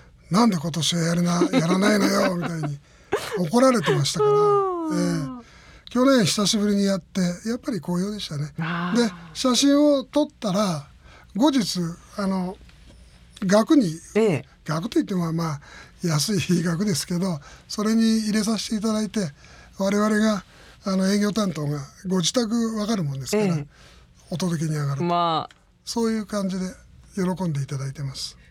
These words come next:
Speaker 2: これはどういう方が参加できるんですか？
Speaker 1: あ、もう、ワンちゃん飼ってれば。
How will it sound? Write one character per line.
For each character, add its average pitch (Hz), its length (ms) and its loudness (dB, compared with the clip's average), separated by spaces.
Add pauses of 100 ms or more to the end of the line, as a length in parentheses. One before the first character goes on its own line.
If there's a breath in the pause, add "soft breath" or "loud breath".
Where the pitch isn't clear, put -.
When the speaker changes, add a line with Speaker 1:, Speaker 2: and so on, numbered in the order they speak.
(120 soft breath)
Speaker 2:
こ 208 80 -6
れ 220 60 -2
は 226 100 0
ど 208 200 2
う 226 80 4
い 226 40 2
う 214 40 -2
方 202 220 0
が 175 100 0
参 170 180 -2
加 165 140 -2
で 160 140 -2
き 170 120 -2
る 165 140 -2
ん 160 40 -2
で 160 140 -2
す - 80 -16
か？ 269 220 -4
Speaker 1:
あ、 285 100 8
も 196 640 2
う、 190 60 0
ワ 247 100 4
ン - 20 2
ち 180 80 2
ゃ 165 40 0
ん - 20 -8
飼 202 80 0
っ 190 80 0
て 170 100 -6
れ 143 80 -2
ば。 135 220 -8